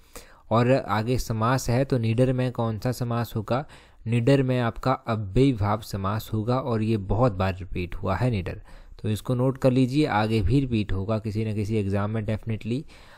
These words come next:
आगे बोलते हैं रिक्त का उपसर्ग शब्द है, तो रिक्त का उपसर्ग सर्व-, शब्द है अतिरिक्त। अतिरिक्त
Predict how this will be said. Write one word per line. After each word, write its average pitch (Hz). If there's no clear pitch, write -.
आगे 135
बोलते 135
हैं 131
रिक्त 127
का 123
उपसर्ग 117
शब्द 123
है, 82
तो 104
रिक्त 127
का 135
उपसर्ग 131
सर्व-, 117
शब्द 104
है 120
अतिरिक्त। 113
अतिरिक्त 120